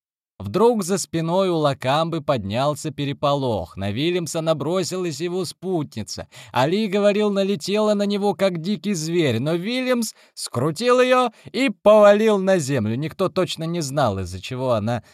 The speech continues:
разъярилась. Одни говорили, из-за флага. Вильямс сгреб ее в охапку, бросил в лодку и отвез на корабль Абдулы.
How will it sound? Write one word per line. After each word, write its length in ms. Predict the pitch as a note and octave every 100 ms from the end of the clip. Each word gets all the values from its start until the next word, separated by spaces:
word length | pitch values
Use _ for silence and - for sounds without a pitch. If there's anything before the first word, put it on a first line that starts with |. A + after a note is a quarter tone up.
| _
разъярилась. 920 | A#2 A#2 G2+ A#2+ C3 G#2 F2+ G2+ - _ _ _
Одни 440 | G#2 G#2+ A#2+ F#3
говорили, 560 | E3+ E3+ E3+ F3+ F3 D3 _ _
из-за 300 | A2 G2 C#3
флага. 480 | - A#2+ G2 F2 G2+ _ _ _ _ -
Вильямс 560 | G2 E3+ A3 A3+ G3+ - A2+
сгреб 560 | A2 G2+ B2+ D3 F#3 D#3
ее 240 | D#3 D#3+ D3+
в 80 |
охапку, 560 | D3+ - A#2+ A2+ - B2+
бросил 520 | G#2+ E3 F#3 F#3 F#3
в 80 | E3
лодку 480 | E3+ D3+ B2+ - B2+
и 60 |
отвез 420 | C3 B2 E3 G3 F#3+
на 100 | F3
корабль 480 | C#3+ C3 D#3+ E3+
Абдулы. 540 | E3 D3 F3 D#3+ G#2